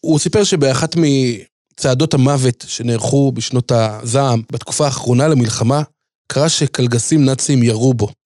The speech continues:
גופו שתת דם, והוא חשב שאלו הם רגעיו האחרונים עלי אדמות. בניסיון נואש להציל את עצמו, הרבי השפע חיים חתך ענף מעץ מזדמן, וחבש את גופו בעלים, תוך כדי שהוא נודר נדר לאמור, "אם הקדוש ברוך הוא יציל אותי,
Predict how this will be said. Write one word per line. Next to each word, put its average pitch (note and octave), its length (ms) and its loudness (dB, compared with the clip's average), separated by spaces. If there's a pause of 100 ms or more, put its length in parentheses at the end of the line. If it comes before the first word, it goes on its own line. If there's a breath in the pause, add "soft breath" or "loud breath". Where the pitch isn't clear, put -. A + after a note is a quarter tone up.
(140)
גופו C#3+ 300 0
שתת D3+ 420 -2
דם, C3+ 460 0
והוא C3+ 160 0
חשב F3 440 -2
שאלו D3 380 2
הם D3 180 2
רגעיו C3 580 0
האחרונים B2 480 2
עלי A2+ 180 2
אדמות. A2+ 440 -4 (140)
בניסיון E3 480 2
נואש D3 380 2
להציל C3+ 320 0
את D3+ 140 -4
עצמו, A#2+ 360 -6 (240)
הרבי D3+ 340 2
השפע B2+ 360 -2
חיים D3+ 360 0
חתך - 540 -6
ענף C#3 420 -2 (240)
מעץ B2+ 300 -4
מזדמן, A2+ 440 -4 (460)
וחבש C#3+ 360 -2
את F3 100 -2
גופו C#3 420 -4
בעלים, C#3 520 0 (420)
תוך E3 160 -6
כדי E3+ 220 0
שהוא D#3 240 0
נודר C3+ 400 0
נדר C#3 320 0
לאמור, B2 360 -4 (380)
"אם C3 60 -4
הקדוש B2+ 340 -4
ברוך F3 240 0
הוא D3+ 160 -2
יציל E3 340 -2
אותי, A2+ 240 -6